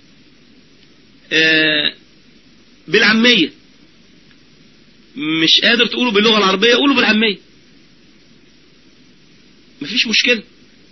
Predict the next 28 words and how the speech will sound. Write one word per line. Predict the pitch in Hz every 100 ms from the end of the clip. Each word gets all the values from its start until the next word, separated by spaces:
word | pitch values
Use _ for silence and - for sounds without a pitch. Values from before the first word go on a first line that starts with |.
| - - - - - - - - - - - - - - - - - - - -
آه، | 156 160 160 156 156 - - - - -
دعاء | 160 233 330
الاستخارة | 311 - - 247 240 226 - - - - - - - - - - - - - -
ما | 170
قالناش | 202 220 226 311 330 262
النبي | 247 254
عليه | 220 220
الصلاة | 233 220
والسلام | - 208 226
يتقال | 220 - 226
فين، | - 190 160 - - _ -
إذا | 180 220
الأمر | 233 254 214
فيه | 247
سعة. | - 220 131 - - - - - - - - - - - - - -
ممكن | 196 330 320 277 247
تقوله | 269 285 247
جوه | 254 247
الصلاة، | - 233 185 - - - - - - - - - - - - -
وممكن | 165 185 285 320 269 247
تقوله | - 208 247 247 214
بعد | 214 214
الصلاة | - - 226
بعد | 208 202
ما | 190
تسلم | 180 208 208 180
من | 165
ركعتين. | 160 156 135 135